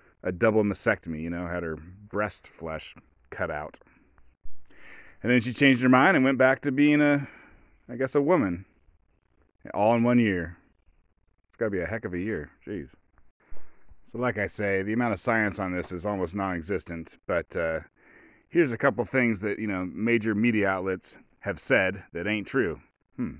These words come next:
you might almost call that a lie. So N P R's On the Media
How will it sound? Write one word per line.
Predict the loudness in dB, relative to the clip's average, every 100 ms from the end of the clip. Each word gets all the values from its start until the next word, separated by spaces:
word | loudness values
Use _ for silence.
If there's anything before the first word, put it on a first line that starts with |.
| -14
you |
might | -10 -8
almost | -8 -8
call | -8 -4
that | -4
a | -4
lie. | -4 -4 -6 -14 _ -20 _ -2 -2 -6 -20 -20 -14
So | -6
N | 0 2
P | 6
R's | 6 8 6 2
On | -2 0
the | 2
Media | 2 2 0 -2 -4